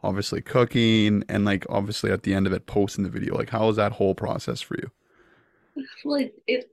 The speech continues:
Speaker 2: you know, like, for a regular meal, it usually takes, like, an hour, right, to, like, cook a meal. But, like,
Speaker 1: Right.
Speaker 2: for when you're filming it and you're, like, every new angle you can see, like, I adjust it. <laughs> So it's kind of embarrassing 'cause I'll, like, film something, like, over and over.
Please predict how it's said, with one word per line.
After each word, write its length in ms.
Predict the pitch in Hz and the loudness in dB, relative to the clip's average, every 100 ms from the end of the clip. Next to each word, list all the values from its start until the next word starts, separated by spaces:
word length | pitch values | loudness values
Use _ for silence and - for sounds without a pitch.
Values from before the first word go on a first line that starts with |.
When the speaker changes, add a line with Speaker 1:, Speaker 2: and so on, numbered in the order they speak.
| _ | _
Speaker 2:
you 120 | 233 | -2
know, 80 | 214 | 0
like, 140 | 202 | 0
for 100 | 254 214 | 0 0
a 40 | |
regular 320 | 226 294 262 | 0 0 0
meal, 400 | 165 170 170 165 - | 0 -2 -4 -6 -10
it 120 | 185 | -8
usually 220 | 175 175 | -8 -8
takes, 260 | 175 160 - | -10 -12 -12
like, 80 | |
an 100 | 170 156 | -12 -10
hour, 280 | 156 175 175 | -10 -10 -8
right, 200 | 175 180 | -10 -8
to, 60 | 170 | -8
like, 120 | 170 | -8
cook 180 | - 170 | -10 -10
a 20 | |
meal. 360 | 160 165 190 202 | -10 -8 -10 -6
But, 120 | 214 196 | -4 -2
like, 160 | 175 | 0
Speaker 1:
Right. 180 | 113 107 | 0 0
Speaker 2:
for 140 | 190 | -2
when 160 | 185 190 | -4 -4
you're 200 | 185 185 | -4 -4
filming 320 | 190 202 214 | -2 0 0
it 140 | 226 226 190 | -2 -4 -8
and 100 | 185 | -6
you're, 160 | 190 | -4
like, 240 | 170 165 - _ _ _ _ - | -2 -6 -10 _ _ _ _ -4
every 320 | 269 294 269 | -2 0 0
new 140 | 220 226 | 0 -2
angle 360 | 190 190 226 | -2 -2 -2
you 80 | 220 | -2
can 140 | 202 | -4
see, 200 | 180 - | -6 -6
like, 140 | 185 185 _ | -6 -8 _
I 80 | 190 | -4
adjust 460 | 180 180 185 - 226 | -2 -2 -2 -2 -2
it. 160 | 220 - | -4 -8
<laughs> 80 | - | -8
So 120 | - | -4
it's 120 | - | 0
kind 180 | - 247 | 0 2
of 80 | 254 | 0
embarrassing 540 | - - - - - - - - - - | 0 -2 -2 -2 -2 -4 -4 -2 -2 0
'cause 120 | 453 | 0
I'll, 140 | - | 2
like, 200 | 427 - | 0 -2
film 260 | - 233 196 | -2 0 0
something, 460 | - - 170 208 196 | 0 -2 0 -2 -2
like, 140 | 180 | -4
over 200 | 190 190 | -4 -2
and 80 | 180 | -2
over. 280 | 170 202 | 0 0